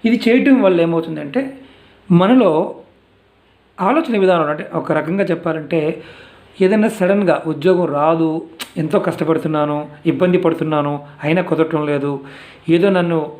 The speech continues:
జాతకంలో ఏదో దోషం ఉంది, ఏదో ఇబ్బంది ఉంది అనే అలాంటి ఆలోచన తొలగి మీ మనసు ఫోకస్కి, అంటే మీరు ఏదైతే ఉద్యోగ అన్వేషణలో ఉన్నారో, అప్లై చేస్తున్నారో దానికి చక్కగా ప్రిపేర్ అవ్వడానికి అవకాశం ఉంటుంది. అలాగే ఉద్యోగం రావడానికి కూడా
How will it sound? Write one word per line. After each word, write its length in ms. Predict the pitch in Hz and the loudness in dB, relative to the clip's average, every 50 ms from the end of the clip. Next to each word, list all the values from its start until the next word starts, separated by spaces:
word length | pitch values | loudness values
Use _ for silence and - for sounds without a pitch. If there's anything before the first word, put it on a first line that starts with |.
| - - _ _ _ - | -20 -20 _ _ _ -8
జాతకంలో 500 | 190 160 151 160 165 185 170 185 185 180 | -6 -2 -2 0 0 2 2 2 2 4
ఏదో 140 | 165 160 143 | 2 2 2
దోషం 340 | 139 151 175 170 185 170 | 2 0 0 0 0 -2
ఉంది, 400 | 165 156 151 143 147 143 139 - - - - - _ - | -2 -2 -4 -6 -6 -8 -8 -12 -16 -20 -20 -16 _ 0
ఏదో 360 | 160 165 185 190 196 190 - - - - _ _ - | 2 4 4 2 2 -2 -6 -14 -20 -20 _ _ -4
ఇబ్బంది 340 | 175 143 160 220 226 214 214 | -2 0 2 2 4 4 4
ఉంది 520 | 180 175 170 170 160 160 156 143 113 - - - _ _ _ - | 2 2 0 2 0 0 0 -2 -6 -12 -18 -20 _ _ _ -4
అనే 300 | 170 165 170 175 - - - | -2 0 0 -2 -2 -4 -4
అలాంటి 300 | 165 160 160 156 156 156 | -2 -2 -2 -2 -2 -2
ఆలోచన 340 | 131 139 156 190 190 202 180 | 0 0 0 0 -2 -2 -4
తొలగి 460 | 170 156 135 139 127 143 143 135 131 - - - - - - - - | -2 -2 -2 -2 -4 -4 -8 -10 -12 -14 -18 -20 -20 -20 -10 -2 0
మీ 60 | 170 | 0
మనసు 380 | 160 156 151 160 190 190 - 175 | 2 2 2 0 0 -2 -4 -10
ఫోకస్కి, 680 | - - 170 175 175 196 208 - 185 170 175 185 - | -6 -2 -2 0 0 -2 -4 -4 -6 -4 -4 -4 -2
అంటే 340 | - 165 - 175 160 156 - - - - - - _ - | -2 0 0 0 0 0 -4 -10 -18 -20 -20 -12 _ 2
మీరు 180 | 170 175 170 | 2 4 4
ఏదైతే 560 | 170 165 180 185 214 202 208 208 190 185 190 - - - _ - | 4 4 4 4 4 4 4 4 2 2 -2 -6 -14 -20 _ -2
ఉద్యోగ 400 | 170 165 156 143 202 196 185 190 | -2 0 2 4 2 4 4 4
అన్వేషణలో 480 | 180 180 170 165 180 180 185 175 170 165 | 2 2 0 -2 -2 -4 -4 -2 -2 -2
ఉన్నారో, 420 | 151 151 151 151 151 147 147 135 - - - - _ _ _ - | -2 -2 -2 -2 0 0 -2 -6 -12 -16 -20 -20 _ _ _ -8
అప్లై 240 | - - - - 190 | -8 -6 0 0 0
చేస్తున్నారో 680 | 185 - 170 160 - - 165 156 151 147 139 139 - - - - - _ _ _ 156 | 2 2 0 -2 -2 -4 -2 0 0 0 0 -2 -6 -12 -20 -20 -20 _ _ _ -2
దానికి 360 | 156 165 165 160 160 - 175 | -2 0 0 -2 -4 -6 -8
చక్కగా 200 | - 160 165 170 | -2 0 0 0
ప్రిపేర్ 340 | 165 - 165 - - 175 180 | 0 -2 -4 -2 0 0 2
అవ్వడానికి 280 | 170 165 156 156 156 | 2 0 -2 0 -2
అవకాశం 360 | 147 139 - 175 170 170 175 | -2 -2 -2 -4 -4 -2 -4
ఉంటుంది. 420 | 175 170 165 180 190 247 302 - - - - - - | -4 -2 -2 -2 -2 -4 -4 -6 -12 -20 -20 -8 -2
అలాగే 220 | 160 160 165 165 202 | 0 0 2 2 0
ఉద్యోగం 360 | 190 160 143 143 160 156 151 | 0 0 0 2 2 2 2
రావడానికి 340 | 147 147 143 143 139 139 127 | 2 2 0 0 -2 -4 -2
కూడా 240 | 156 208 285 277 | -2 -2 -2 -2